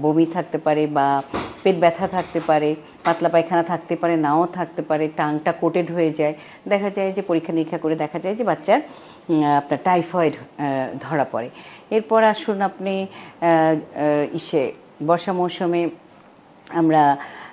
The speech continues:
আহ, আরও কিছু অসুখ পাই, তবে একটা জিনিস আমাদের সবসময় মাথায় থাকে, বর্ষা মৌসুমের রোগ এখন এই, আহ, পাতলা পায়খানা, আহ, ফুড পয়জনিং, জন্ডিস, টাইফয়েড, এগুলো ছাড়াও কিন্তু আমরা যেটা পাই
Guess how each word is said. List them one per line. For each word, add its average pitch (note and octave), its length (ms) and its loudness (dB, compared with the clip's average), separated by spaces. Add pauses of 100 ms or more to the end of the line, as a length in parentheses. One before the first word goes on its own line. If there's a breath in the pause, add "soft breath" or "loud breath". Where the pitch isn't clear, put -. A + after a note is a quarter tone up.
(100)
আহ, D3 360 0
আরও F3+ 340 2
কিছু G#3 280 -6
অসুখ F#3 380 -2
পাই, D3+ 220 2
তবে E3+ 320 2
একটা E3 260 -4
জিনিস F3 240 -4
আমাদের E3+ 220 0
সবসময় F3+ 460 -4
মাথায় D#3+ 380 -2
থাকে, D3 300 -4
বর্ষা D3 320 -2
মৌসুমের F3 440 -4
রোগ D3+ 280 0
এখন D#3+ 400 -2 (500 loud breath)
এই, E3 400 4 (340 loud breath)
আহ, D3 340 -10
পাতলা D#3+ 280 0
পায়খানা, D#3 720 0 (360 loud breath)
আহ, D3 200 0 (100)
ফুড E3 100 -2 (100)
পয়জনিং, D#3 720 2 (300 loud breath)
জন্ডিস, D#3 720 2 (280 loud breath)
টাইফয়েড, D#3 680 4 (260 loud breath)
এগুলো G3+ 300 4
ছাড়াও G3 540 0
কিন্তু D#3+ 320 -2
আমরা D3 180 -2
যেটা D3 300 -6
পাই E3+ 180 -2